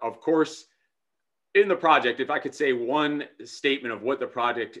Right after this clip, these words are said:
is about, to, to summarize the entire thing, it's,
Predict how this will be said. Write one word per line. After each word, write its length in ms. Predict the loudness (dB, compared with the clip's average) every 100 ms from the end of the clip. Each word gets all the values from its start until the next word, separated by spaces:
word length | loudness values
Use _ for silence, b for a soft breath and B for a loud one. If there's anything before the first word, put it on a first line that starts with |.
| -10
is 240 | -8 -8 -10
about, 500 | -6 -4 -4 -8 -14
to, 140 | -14 -14 _
to 100 | -18
summarize 540 | -8 0 2 4 2 2
the 100 | -4
entire 360 | -4 0 0
thing, 340 | 0 -4 -6 -10 b b b b b _
it's, 360 | -6 -6 -16